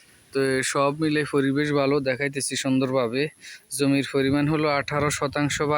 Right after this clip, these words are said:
আঠারো ডিসিমেল। ভিতরে একটা ঘর আছে সুন্দর পরিবেশে, ঘরটাও অনেক সুন্দর পরিবেশে স্ট্যান্ডার্ডভাবে করা হয়েছে। চাইলে দাম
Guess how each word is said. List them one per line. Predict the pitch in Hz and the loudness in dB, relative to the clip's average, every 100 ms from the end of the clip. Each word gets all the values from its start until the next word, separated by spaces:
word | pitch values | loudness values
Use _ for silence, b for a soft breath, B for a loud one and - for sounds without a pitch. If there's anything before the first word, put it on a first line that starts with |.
| 143 | 0
আঠারো | 139 139 143 143 | -2 -2 0 0
ডিসিমেল। | 131 - 139 131 143 B B B B 117 | -2 0 0 2 -2 B B B B -6
ভিতরে | 131 123 147 151 | -4 0 0 2
একটা | 147 - 151 | 0 0 -2
ঘর | 135 135 147 | 0 2 2
আছে | 139 - 151 | 0 0 -2
সুন্দর | - 143 143 143 - | 0 2 4 2 2
পরিবেশে, | 139 139 135 - 120 - - | 2 2 0 0 -4 -6 -8
ঘরটাও | 123 131 - 147 147 | -2 -2 0 0 2
অনেক | 147 135 - | 2 0 -2
সুন্দর | - 139 147 139 | -2 2 0 2
পরিবেশে | 143 139 139 - 139 | 2 2 0 -2 -4
স্ট্যান্ডার্ডভাবে | - 143 135 139 139 143 147 | -4 -2 0 0 0 0 0
করা | 139 135 135 | 0 2 2
হয়েছে। | 131 - 156 B B B B B _ | 0 -2 -6 B B B B B _
চাইলে | 147 135 139 156 | 0 0 2 0
দাম | 143 139 | 0 2